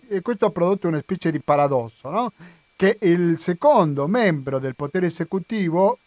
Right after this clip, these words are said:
ha più potere del primo, non dal punto di vista formale, ovviamente, ma sì dal punto di vista politico, del consenso politico, perché molti degli elettori che votano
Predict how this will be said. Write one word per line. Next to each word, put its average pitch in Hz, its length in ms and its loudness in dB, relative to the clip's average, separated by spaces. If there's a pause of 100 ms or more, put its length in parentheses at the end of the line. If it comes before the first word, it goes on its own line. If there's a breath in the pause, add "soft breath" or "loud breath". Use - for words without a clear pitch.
(420)
ha 170 220 0 (180)
più 240 180 -6
potere 185 680 2
del 143 380 -6
primo, 131 540 -2 (360 soft breath)
non 208 380 2
dal 165 160 2
punto 160 240 -4
di 170 60 2
vista 165 280 0
formale, 170 720 0
ovviamente, 160 800 -2
ma 180 160 0
sì 202 200 -8
dal 180 240 2
punto 175 280 -6
di 151 60 -2
vista 160 240 0
politico, 143 580 -6
del 135 180 -4
consenso 147 720 -2 (380 soft breath)
politico, 208 560 0
perché 160 300 -2
molti 190 420 0
degli 139 220 -4
elettori 151 640 0
che - 140 -10
votano 147 460 0